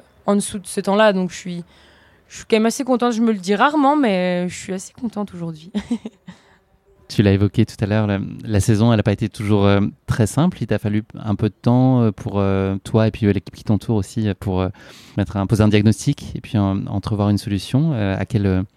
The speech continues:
Speaker 2: à quelle conclusion t'es arrivé après les, voilà, les quelques courses où toi, là, t'as le sentiment d'avoir, euh, moins performé ou de pas être dedans ? C'est, c'est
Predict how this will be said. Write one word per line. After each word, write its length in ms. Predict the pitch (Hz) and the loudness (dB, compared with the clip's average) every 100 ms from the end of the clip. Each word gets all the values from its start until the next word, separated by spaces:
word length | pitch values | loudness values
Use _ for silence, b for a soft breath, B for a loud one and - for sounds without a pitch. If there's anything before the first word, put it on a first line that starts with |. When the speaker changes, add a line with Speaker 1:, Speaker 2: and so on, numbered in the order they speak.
| - | -10
Speaker 2:
à 60 | 107 | -2
quelle 180 | 98 | -2
conclusion 500 | - 107 - 104 113 | 2 2 2 4 4
t'es 140 | 123 107 | 2 0
arrivé 240 | 98 101 | 0 0
après 220 | 107 - | 0 -2
les, 140 | 95 95 | -2 -2
voilà, 160 | 98 | -2
les 100 | 98 | -2
quelques 240 | 101 101 101 | -4 -6 -2
courses 280 | - 107 - | 0 0 -4
où 20 | |
toi, 120 | - | -8
là, 160 | 98 98 | -6 -6
t'as 140 | - | -8
le 40 | 90 | -4
sentiment 300 | 98 - 98 | -2 2 2
d'avoir, 240 | 92 95 | 2 2
euh, 80 | 92 - | 0 0
moins 120 | 98 | 0
performé 340 | 95 - 101 | 2 2 2
ou 60 | 104 | 2
de 40 | |
pas 140 | 95 101 | 2 0
être 100 | 98 | 2
dedans ? 340 | 107 98 131 131 _ | 2 4 2 -2 _
C'est, 480 | - - 95 92 98 | -12 -4 -2 -2 -4
c'est 200 | 98 - | -6 -14